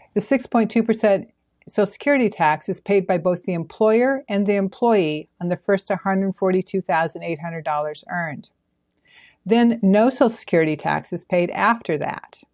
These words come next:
But there's a proposal that once incomes go above four hundred thousand, and that's,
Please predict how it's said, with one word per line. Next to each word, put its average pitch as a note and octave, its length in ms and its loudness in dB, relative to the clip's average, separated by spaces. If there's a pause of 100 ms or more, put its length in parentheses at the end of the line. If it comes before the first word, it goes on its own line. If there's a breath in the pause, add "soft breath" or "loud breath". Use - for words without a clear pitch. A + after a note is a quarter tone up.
(1040 soft breath)
But A3 160 0
there's B3 200 2
a B3 80 4
proposal A#3+ 840 0 (220 soft breath)
that G3 260 2 (160)
once A3 380 2
incomes A#3 500 2
go G3+ 160 2
above F3+ 300 0
four A3+ 220 0
hundred G3 260 0
thousand, F3 600 -2
and F#3+ 120 -6
that's, F3 280 -6